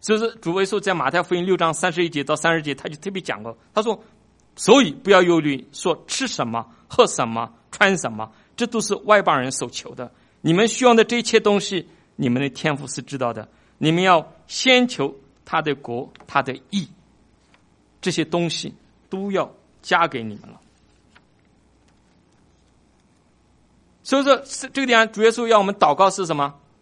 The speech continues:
先把神的国、神的义放在前头。那，那么今天，今天弟兄姊妹很，很多人会觉得好奇怪，那是不是我每回祷告都一定要讲一些跟我们没关系的？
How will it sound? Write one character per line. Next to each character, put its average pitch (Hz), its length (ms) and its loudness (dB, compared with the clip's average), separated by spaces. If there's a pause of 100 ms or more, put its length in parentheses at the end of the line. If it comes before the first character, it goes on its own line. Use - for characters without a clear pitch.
(100)
先 202 220 -2
把 147 160 4
神 123 220 -4
的 151 120 2
国、 135 300 -6
神 123 200 -6
的 123 80 -2
义 147 240 -6
放 127 240 -6
在 104 60 -8
前 101 220 -14
头。 107 140 -20 (2250)
那， 226 280 -2 (800)
那 269 100 -2
么 294 140 4
今 285 220 -2
天， 285 120 -4 (140)
今 262 160 -6
天 269 140 2
弟 220 100 -6
兄 226 80 -4
姊 220 140 -2
妹 233 80 0
很， - 180 -12
很 165 180 -8
多 247 100 -4
人 190 140 -2
会 208 140 -6
觉 202 120 -6
得 202 80 -6
好 131 180 -6
奇 - 240 -12
怪， 160 260 -4
那 208 100 -4
是 208 120 -10
不 214 60 -14
是 208 80 -4
我 165 180 0
每 160 120 -2
回 160 140 -4
祷 120 200 0
告 135 120 -4
都 170 160 -2
一 175 60 2
定 170 100 -2
要 156 160 4
讲 127 400 -8 (220)
一 170 100 -4
些 156 260 0
跟 160 180 -4
我 139 80 -2
们 131 180 -8
没 147 140 -4
关 156 200 -2
系 151 140 -4
的？ 135 200 -2